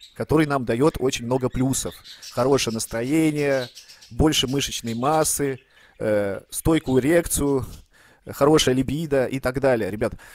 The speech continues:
Так что препарат хороший, безопасный. Вопрос только в том, к-, как вам повезет, да? Купите вы действительно оригинальный оксандролон или под оксандролоном будет скрываться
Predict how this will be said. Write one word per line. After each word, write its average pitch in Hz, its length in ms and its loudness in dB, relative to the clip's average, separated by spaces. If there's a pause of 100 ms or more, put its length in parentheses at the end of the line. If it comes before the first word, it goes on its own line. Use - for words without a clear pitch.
(120)
Так 135 140 -4
что 135 260 -4 (220)
препарат 147 480 4
хороший, 147 720 2 (220)
безопасный. 139 920 0 (320)
Вопрос 135 340 2
только 139 260 0
в 123 60 -2
том, 165 280 2
к-, - 440 -18
как 147 180 -2
вам 143 160 0
повезет, 143 540 4
да? 151 260 2 (120)
Купите 143 420 0
вы 131 220 -2
действительно 127 600 -2
оригинальный 123 880 0 (260)
оксандролон 127 880 4 (460)
или 175 480 0 (120)
под 135 120 0
оксандролоном 143 640 0
будет 143 220 2
скрываться 135 680 2